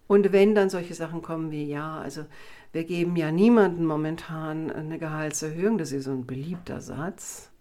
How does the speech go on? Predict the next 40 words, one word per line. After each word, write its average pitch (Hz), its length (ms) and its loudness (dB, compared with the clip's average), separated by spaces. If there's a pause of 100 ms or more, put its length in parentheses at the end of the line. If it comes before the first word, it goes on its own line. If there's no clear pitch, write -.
(140)
dann 156 280 -2
ist 208 120 0
jetzt 175 220 -4
der 180 80 -4
Zeitpunkt, 151 420 -8
dich 156 100 -10
selbst - 260 -10
zu 160 100 -10
behaupten 139 440 -10
und 139 120 -10
zu 143 80 -14
sagen, 139 320 -10
„Na 143 100 -8
ja, 156 260 -6 (140)
in 156 120 -8
diesem 165 260 -4
Moment 147 420 -6
geht 156 180 -8
es 165 140 -10
aber 143 220 -8
nicht 147 240 -10
um 151 100 -8
alle 131 200 -6
anderen, 143 440 -6 (460)
es - 220 -10
geht 135 220 -6
um 160 160 -2
mich 185 420 0 (380)
und 139 180 -10
ich 185 220 -4
möchte 135 340 -4
wissen, 135 380 -8 (540)
ob 170 160 -6
ich - 420 -4 (920)
die 127 300 -8 (320)
Gehaltserhöhung 120 580 -10
bekomme.“ 127 320 -14 (240)
Siehst 214 200 -6
du, 240 60 -2
wie, 240 220 -2